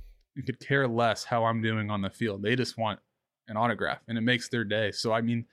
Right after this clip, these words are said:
I'm always trying to seek kids out and get signed for them as much as I can. But, I mean, it's, it's cool 'cause you're in, it's a good thing to want people to have your autograph. That means you're doing well, and that means,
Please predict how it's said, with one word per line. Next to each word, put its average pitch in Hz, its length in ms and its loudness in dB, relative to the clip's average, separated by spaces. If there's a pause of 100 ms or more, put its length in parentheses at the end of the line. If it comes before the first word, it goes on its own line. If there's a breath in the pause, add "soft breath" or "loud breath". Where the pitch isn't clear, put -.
(520 soft breath)
I'm 151 120 4
always 135 200 6
trying 123 160 2
to 113 40 0
seek 123 260 0
kids 117 280 0
out 104 180 2
and 104 120 -6
get - 120 -6
signed 117 320 0
for 113 120 -2
them 107 240 0
as 98 100 -6
much 110 220 0
as - 80 -8
I 107 80 0
can. 110 400 -2
But, 104 240 -2 (1040)
I 156 40 -2
mean, 135 140 6
it's, - 520 0
it's 135 180 2
cool 127 240 4
'cause 117 300 0
you're 123 120 4
in, 131 300 2 (500)
it's 131 140 -2
a 135 60 4
good 139 340 2
thing 123 460 2 (100)
to 107 500 0 (360)
want 123 280 2
people 117 220 0
to 113 60 2
have 117 120 4
your 104 120 2
autograph. 107 380 0
That 110 80 -4
means 113 220 0
you're 113 120 -2
doing 110 260 -2
well, 107 240 0
and 101 100 -4
that 101 80 -4
means, 104 500 -6